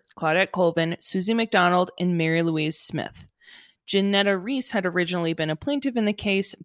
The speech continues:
but intimidation by members of the white community caused her to withdraw.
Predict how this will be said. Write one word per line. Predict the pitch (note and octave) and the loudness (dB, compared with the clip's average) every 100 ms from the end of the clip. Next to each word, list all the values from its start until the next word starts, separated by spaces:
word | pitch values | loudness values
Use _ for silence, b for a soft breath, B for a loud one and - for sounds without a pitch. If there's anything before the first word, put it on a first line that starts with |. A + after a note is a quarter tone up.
| - | 0
but | G3 | 0
intimidation | - F#3+ F#3 - G#3 G3 A#3+ C4+ - C4 | 2 -2 -2 -2 0 0 2 2 2 2
by | B3+ B3+ | 2 2
members | A#3+ A3 G#3+ | 2 2 2
of | G#3+ | 0
the | G3 F#3+ | 2 2
white | E3+ - _ | 2 -2 _
community | - F#3+ E3+ E3+ E3 E3 - _ - | -4 0 2 2 2 0 -4 _ -2
caused | F3 D#3 - | 2 2 0
her | D#3 | -2
to | D3+ | 0
withdraw. | D3 C#3+ - C3 - | -2 -2 -2 -2 -2